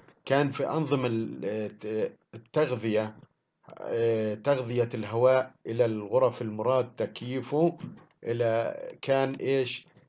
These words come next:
يطلع من المروحة اللي، وبعدين يخش في المجرى الرئيسي وبعدين المجاري الفرعية. أما في حالة الهواء الراجع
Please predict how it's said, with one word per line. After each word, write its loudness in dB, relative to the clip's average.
يطلع 2
من -2
المروحة 0
اللي، -4
وبعدين -2
يخش -8
في -10
المجرى -2
الرئيسي -4
وبعدين 0
المجاري 0
الفرعية. 0
أما 6
في -4
حالة 0
الهواء 0
الراجع 0